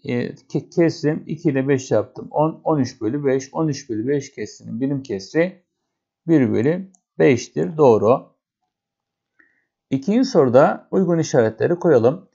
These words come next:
Bir bölü dört, bir bölü beş. Paylar eşit olduğu için paydası küçük olan büyük olması gerekiyordu. Bir bölü dört büyüktür bir bölü beş. Bir tam iki tam vermiş arkadaşlar. İki tam büyük olduğu için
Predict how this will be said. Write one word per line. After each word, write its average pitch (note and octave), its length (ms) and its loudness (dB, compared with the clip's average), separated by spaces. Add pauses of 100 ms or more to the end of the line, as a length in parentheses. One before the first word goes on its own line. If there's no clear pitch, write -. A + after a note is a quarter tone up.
(260)
Bir G#3 200 0
bölü D#3+ 200 4
dört, F#3+ 300 4
bir F3+ 180 4
bölü A2 200 4
beş. E3+ 340 -4
Paylar F3 340 0
eşit D#3+ 220 -2
olduğu B2+ 180 -2
için F#3 540 -8
paydası F3+ 840 0
küçük D#3+ 280 -4
olan C3 440 0 (160)
büyük D#3+ 220 -4
olması A2 400 -6
gerekiyordu. C#3 800 -6 (280)
Bir D#3 200 -2
bölü G#2 200 -2
dört G2 260 -4
büyüktür C3 440 -6
bir A#2 220 -2
bölü G2 200 -6
beş. D3 360 -6 (840)
Bir A3+ 200 0
tam F#3+ 240 2
iki G#3 200 -8
tam C3 220 0
vermiş A2 300 -4
arkadaşlar. G#2+ 540 -6
İki F3+ 240 -8
tam C#3+ 240 -4
büyük D3 240 -2
olduğu A2+ 220 0
için D#3 420 -6